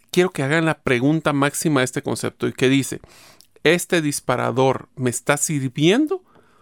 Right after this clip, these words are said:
o yo le estoy sirviendo a ese s-, disparador? ¿Esto qué quiere decir? Nosotros estamos pendientes del, de la, del app que nos estaba de brincar con notificaciones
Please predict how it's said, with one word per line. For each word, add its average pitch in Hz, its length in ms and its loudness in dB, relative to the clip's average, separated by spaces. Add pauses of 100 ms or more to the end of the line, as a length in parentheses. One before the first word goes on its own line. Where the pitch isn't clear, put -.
(100)
o 131 100 4
yo 139 440 0
le 175 80 0
estoy 147 300 0
sirviendo 139 840 0
a 123 120 2
ese 131 240 -2
s-, - 200 -8
disparador? 117 840 -4
¿Esto 151 180 -4
qué 147 120 -2
quiere 151 160 2
decir? 190 340 0 (380)
Nosotros 135 400 0
estamos 127 400 -4
pendientes 160 920 0 (320)
del, 120 460 2
de 123 160 2
la, 120 300 2
del 123 280 0
app 160 220 -2
que 170 100 0
nos 131 140 -4
estaba 139 320 0
de 151 80 2
brincar 135 580 0
con 135 160 -2
notificaciones 131 1040 -2